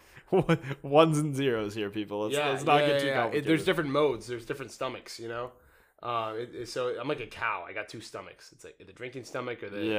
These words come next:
Speaker 2: the
Speaker 1: that's,
Speaker 2: eating stomach.
Speaker 1: that's how my girlfriend is, too. She has a dessert, a dinner stomach and a dessert stomach. No matter
Speaker 2: Yeah,
Speaker 1: how
Speaker 2: but
Speaker 1: full she
Speaker 2: mine's,
Speaker 1: is, she can
Speaker 2: but
Speaker 1: always
Speaker 2: mine's
Speaker 1: fill
Speaker 2: with
Speaker 1: the dessert
Speaker 2: alcohol and,
Speaker 1: stomach.
Speaker 2: like, eating. And the problem is that if I eat too much or drink too much, I, and I'm doing both,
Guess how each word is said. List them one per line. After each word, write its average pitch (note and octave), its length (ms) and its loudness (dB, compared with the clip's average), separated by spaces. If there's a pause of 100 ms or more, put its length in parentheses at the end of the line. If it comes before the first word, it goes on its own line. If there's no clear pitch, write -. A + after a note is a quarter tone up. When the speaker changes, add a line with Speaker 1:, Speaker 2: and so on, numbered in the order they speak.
Speaker 2:
the G#2 140 0
Speaker 1:
that's, A2+ 100 -6
Speaker 2:
eating G#2+ 120 -8
stomach. A2+ 220 -4
Speaker 1:
that's - 60 -4
how B2+ 80 2
my B2 160 2
girlfriend A2+ 380 -2
is, G#2+ 120 -4
too. G#2 200 -4
She G#2 160 -6
has G#2+ 140 -4
a A2 80 -6
dessert, G2+ 480 -6
a A2 60 -6
dinner A2+ 280 -4
stomach A#2 340 -4
and A2+ 120 -6
a G2 40 -10
dessert G2 400 -10
stomach. F2 420 -14 (580)
No A#2+ 60 -8
matter B2 120 6
Speaker 2:
Yeah, D3+ 60 12
Speaker 1:
how C#3+ 60 12
Speaker 2:
but - 60 -4
Speaker 1:
full D3+ 100 6
she D3+ 100 6
Speaker 2:
mine's, C#3+ 100 6
Speaker 1:
is, A#2+ 100 4
she A2+ 120 -4
can A2 80 -6
Speaker 2:
but A2 60 -2
Speaker 1:
always G#2+ 100 2
Speaker 2:
mine's D3+ 240 4
Speaker 1:
fill D#3 80 0
Speaker 2:
with F#2+ 80 -8
Speaker 1:
the A2+ 40 0
dessert B2 120 2
Speaker 2:
alcohol B2+ 180 0 (120)
and, A2+ 80 -4
Speaker 1:
stomach. A2 80 -6 (100)
Speaker 2:
like, - 40 -20
eating. G#2+ 400 -8 (240)
And B2 100 -6
the B2 60 -4
problem D3 300 4
is C#3+ 100 -4
that C3+ 180 -2
if B2 120 -6
I A2+ 340 -4
eat A#2+ 240 -14
too C3 120 -8
much C3 280 -6
or A2 140 -10
drink A2 260 -8
too B2+ 120 -10
much, C3 320 -6
I, G#2+ 180 -4 (520)
and B2 140 -6
I'm A2+ 140 -4
doing C3+ 320 -4
both, A2+ 480 -2